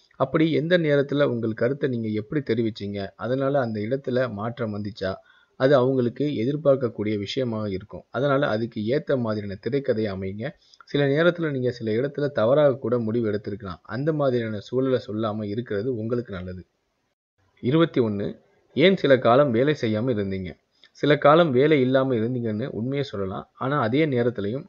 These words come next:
உங்களை எப்படி நீங்க வளர்த்துக்கிட்டீங்க, முயற்சி பண்ணீங்கன்னு சொல்லலாம். உதாரணமாக, ஏதாவது ஒரு மொழியை கத்துக்கிட்டேன், சமைக்க கத்துக்கிட்டேன், புதிய ஸ்கில்ஸை நான் டெவலப் பண்ணிக்கிட்டேன், இப்படி சொல்லலாம். இதுதான் சரியா இருக்கும்.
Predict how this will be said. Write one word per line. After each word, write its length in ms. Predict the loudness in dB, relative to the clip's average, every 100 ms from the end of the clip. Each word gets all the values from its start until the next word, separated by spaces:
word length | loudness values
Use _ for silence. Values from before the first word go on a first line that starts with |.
| _
உங்களை 380 | -8 -2 -2 -2
எப்படி 400 | -6 -10 -4 -4
நீங்க 220 | -2 -4 -2
வளர்த்துக்கிட்டீங்க, 640 | -2 -2 -4 -4 -6 -6
முயற்சி 360 | -2 -4 -4 -6
பண்ணீங்கன்னு 420 | -6 -6 -8 -10
சொல்லலாம். 400 | -10 -10 -10 -14 _ -12
உதாரணமாக, 680 | -4 -2 0 -2 0 -2
ஏதாவது 300 | -2 0 2
ஒரு 120 | 0 -2
மொழியை 300 | -2 -2 -2
கத்துக்கிட்டேன், 540 | -6 -6 -8 -8 -12 _ -20 _
சமைக்க 400 | -8 -4 -2 0
கத்துக்கிட்டேன், 580 | -2 -4 -6 -6 -8 -8 _
புதிய 540 | -4 0 4 4 2 -4
ஸ்கில்ஸை 380 | -4 -6 -4 -4
நான் 140 | -4
டெவலப் 320 | -2 -4 -4
பண்ணிக்கிட்டேன், 400 | -8 -8 -10 -12 -12
இப்படி 240 | -6 -6
சொல்லலாம். 440 | -6 -6 -6 -8 -14 _ _ -20 _
இதுதான் 320 | 0 2 0
சரியா 340 | 0 0 2 0
இருக்கும். 300 | -2 -12